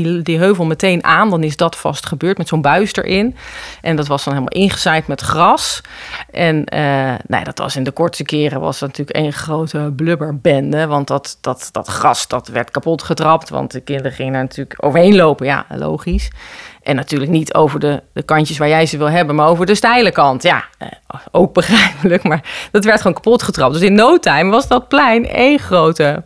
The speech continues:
blubberbende eigenlijk. En dat vonden docenten niet fijn, dat vonden ouders niet fijn, daar was niemand blij mee.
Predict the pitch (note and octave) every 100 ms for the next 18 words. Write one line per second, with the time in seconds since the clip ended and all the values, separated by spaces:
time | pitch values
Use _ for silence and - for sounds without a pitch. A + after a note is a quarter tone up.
0 | _ - C#3+ F#3 C#4+ G3 C#3+ C#3+ B2+ D3
1 | - - - - - - - - D#3 D#3+
2 | - E3+ C#3 B2+ - - - C3+ E3+ F#3+
3 | G3+ G3 G3+ A3+ C3+ D#3+ C3 E3+ A3 A#3
4 | G#3+ G#3+ A#3+ G#3 - D3 E3+ F#3+ C3+ D3
5 | F#3+ G#3+